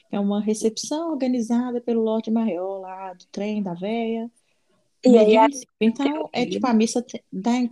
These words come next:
Speaker 1: do começo, da, pra eles entrarem, até essa recepção, é uma hora e vinte e cinco.
Speaker 2: E aí,
Speaker 1: Então,
Speaker 2: a
Speaker 1: não vai ser
Speaker 2: nossa
Speaker 1: uma missa
Speaker 2: grande
Speaker 1: tão grande.
Speaker 2: teoria é que, é, on-, tipo assim,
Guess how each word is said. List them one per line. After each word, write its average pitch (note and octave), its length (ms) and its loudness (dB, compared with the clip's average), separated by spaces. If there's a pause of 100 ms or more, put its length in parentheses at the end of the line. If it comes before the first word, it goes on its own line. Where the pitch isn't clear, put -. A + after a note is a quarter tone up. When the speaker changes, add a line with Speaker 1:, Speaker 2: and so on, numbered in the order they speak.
(140)
Speaker 1:
do A#3+ 100 -2
começo, G3+ 720 -2
da, A3 120 -2 (280)
pra G3+ 140 -6
eles G#3 180 0
entrarem, G#3 480 -4
até G3+ 200 -4
essa A3 120 -6
recepção, G3 380 -6
é F#3 80 -8
uma F#3 100 -10
hora F#3 140 -4
e - 20 -4
vinte G3 160 -4
e - 80 -16
cinco. - 340 -14 (1120)
Speaker 2:
E G#3 140 6
aí, G3 140 6
Speaker 1:
Então, G3 100 6
Speaker 2:
a G3 40 4
Speaker 1:
não G3 60 2
vai F#3+ 80 2
ser C#4+ 100 -8
Speaker 2:
nossa G#3+ 40 0
Speaker 1:
uma - 20 -2
missa - 160 0
Speaker 2:
grande G3+ 180 0
Speaker 1:
tão A#3 80 2
grande. F#3+ 540 -4
Speaker 2:
teoria G#3 280 -6 (260)
é G3+ 220 4
que, F#3+ 1120 -4 (760)
é, F3 500 -4
on-, B3+ 300 4 (140)
tipo - 220 -4
assim, G3 260 0